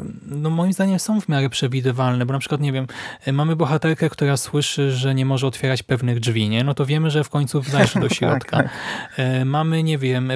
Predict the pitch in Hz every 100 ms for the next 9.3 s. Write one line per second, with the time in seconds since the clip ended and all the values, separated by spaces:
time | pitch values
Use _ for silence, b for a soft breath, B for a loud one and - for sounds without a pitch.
0 | 127 147 147 - - 156 160 - 147 147
1 | 147 143 - - - 143 143 151 143 151
2 | 131 156 139 123 117 - 131 - 123 127
3 | 123 135 147 160 143 147 - 135 143 -
4 | 151 151 156 143 139 143 139 135 139 135
5 | 123 135 120 131 123 120 B B B -
6 | 139 147 156 160 - 160 143 143 131 120
7 | 127 139 147 143 151 B B B - 135
8 | 131 131 123 135 135 131 - 143 127 143
9 | 135 139 139